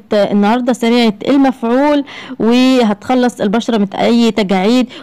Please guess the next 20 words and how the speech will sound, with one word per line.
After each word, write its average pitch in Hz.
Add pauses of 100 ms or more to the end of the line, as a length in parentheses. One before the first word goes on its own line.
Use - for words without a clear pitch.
وهتخلي 233
البشرة 220
شباب 202
في 202
سن 220
العشرين 220
مهما 214
كان 208
عمرك 208 (400)
فوق 220
الأربعين 196
أو 202
الخمسين. 208 (420)
يلا 226
كده 226
نبدأ 226
الطريقة 220
على 220
بركة 254
الله. 262